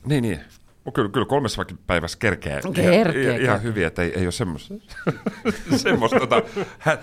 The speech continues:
Speaker 1: hätää millään, millään tavalla. Ää, otetaan yksi biisi, Bessin Ram Pam Pam,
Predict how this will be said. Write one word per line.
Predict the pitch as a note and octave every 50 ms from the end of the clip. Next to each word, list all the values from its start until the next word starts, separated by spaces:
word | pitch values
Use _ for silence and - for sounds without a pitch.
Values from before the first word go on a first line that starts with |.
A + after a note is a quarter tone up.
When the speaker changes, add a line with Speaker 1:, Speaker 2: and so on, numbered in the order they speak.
| - -
Speaker 1:
hätää | - F#3 F#3 F#3 E3 G#2+ F2 F#2+
millään, | A#2 A2+ G2+ F#2+ - G3 F#3+ - - -
millään | D3 C#3 A2+ F#2+ F#2 F#2+
tavalla. | A#2+ A2 G2 F2+ E2 D2+ - - - - - - - -
Ää, | D#3 D3+ D3+
otetaan | - G3+ G#3+ G#3 G#3
yksi | G3+ -
biisi, | - A3 G3+ E3
Bessin | D#3+ - - - D#3 D3+ - D3+ C3+ C#3 C3+ C3+ B2 A2+
Ram | A#2+ B2 B2 D3+ C#3 A2
Pam | - - A2+ A2 G#2
Pam, | - - C3 B2 A2 G#2 G2+